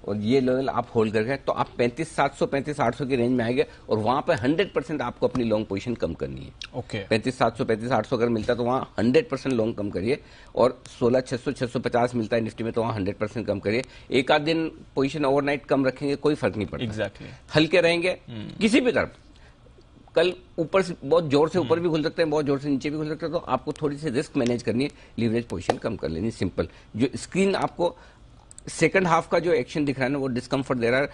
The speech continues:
Speaker 2: हम्म।
Speaker 1: अगर खबरों को आप मिलाकर देखें, जो स्टेटमेंट बाइडेन साहब के आ रहे हैं, जो रशिया यूक्रेन के आ रहे हैं,
Speaker 2: हम्म।
Speaker 1: चाइना, ताइवान के आ रहे हैं,
Speaker 2: कंफर्ट नहीं दे
Speaker 1: एडवेंचर नहीं
Speaker 2: हम्म,
Speaker 1: करना है।
Speaker 2: बिल्कुल।
Speaker 1: सिंपल, एडवेंचर नहीं करना है, बस।
Speaker 2: बिल्कुल, बिल्कुल। तो, अ, एडवेंचर नहीं करना है,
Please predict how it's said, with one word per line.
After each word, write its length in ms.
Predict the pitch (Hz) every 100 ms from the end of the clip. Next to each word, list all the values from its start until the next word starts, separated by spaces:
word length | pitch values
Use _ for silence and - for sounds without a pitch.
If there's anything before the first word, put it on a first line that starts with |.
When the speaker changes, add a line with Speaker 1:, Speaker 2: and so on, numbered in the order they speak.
| -
Speaker 2:
हम्म। 160 | - 113
Speaker 1:
अगर 160 | 131
खबरों 320 | 131 123 120 135
को 100 | 131
आप 140 | 123
मिलाकर 380 | 120 110 117 117
देखें, 320 | 113 - 90 - - -
जो 120 | 107
स्टेटमेंट 440 | - 107 113 117
बाइडेन 300 | 101 98 101
साहब 180 | 98 95
के 140 | - 92
आ 80 |
रहे 120 | 85 92
हैं, 60 |
जो 100 | 95
रशिया 280 | 87 - 98
यूक्रेन 320 | 92 92 85
के 80 | 82
आ 80 | 78
रहे 120 | 90
हैं, 100 | 92 -
Speaker 2:
हम्म। 140 | 117 113
Speaker 1:
चाइना, 320 | 101 98 101
ताइवान 420 | 98 92 92 95
के 120 | 87
आ 60 | 85
रहे 140 | 92
हैं, 60 | 113 - - - - - - - - - -
Speaker 2:
कंफर्ट 340 | 160 143 156 127
नहीं 140 | 113
दे 100 | 98
Speaker 1:
एडवेंचर 380 | 147 165 175 175
नहीं 160 | 165
Speaker 2:
हम्म, 100 | 107
Speaker 1:
करना 160 | 71 73
है। 100 | - 131
Speaker 2:
बिल्कुल। 420 | 123 113 120 113
Speaker 1:
सिंपल, 360 | - 92 78 76 - -
एडवेंचर 380 | 120 131 127 117
नहीं 140 | 90
करना 240 | 73 65 80
है, 60 | -
बस। 120 | 120
Speaker 2:
बिल्कुल, 560 | 110 113 113 - - -
बिल्कुल। 420 | - - - -
तो, 200 | 120 - - - - -
अ, 200 | - - -
एडवेंचर 400 | 131 143 151 156
नहीं 200 | 147 151
करना 240 | 139
है, 60 | 139